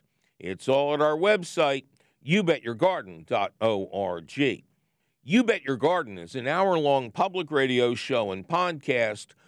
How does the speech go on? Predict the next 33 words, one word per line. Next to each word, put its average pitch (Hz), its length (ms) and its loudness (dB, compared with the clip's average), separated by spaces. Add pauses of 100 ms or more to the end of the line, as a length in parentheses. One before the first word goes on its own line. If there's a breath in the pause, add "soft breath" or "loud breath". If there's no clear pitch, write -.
(160 soft breath)
produced 170 600 0
and 147 160 -6
delivered 127 480 -2
to 131 100 -6
you 113 260 -2
every 101 300 -4
week 240 380 -4 (280)
from 202 200 0
the 202 100 0
Univest 214 540 2
Studios 127 640 2
at 110 120 -10
Lehigh 151 380 2
Valley 123 340 0
Public 165 480 -4
Media 110 460 -6
in 90 120 -8
Bethlehem, 90 640 -6
P 101 320 -14
A. 151 280 0 (560)
Our 107 200 2
radio 107 540 0
show 127 360 2
is 127 140 -4
distributed 185 760 0
by 143 180 0
P 135 640 -10
R 98 400 2
X, - 520 -4 (280)
the 113 120 0
Public 113 500 -8
Radio 156 520 0
Exchange. - 720 -14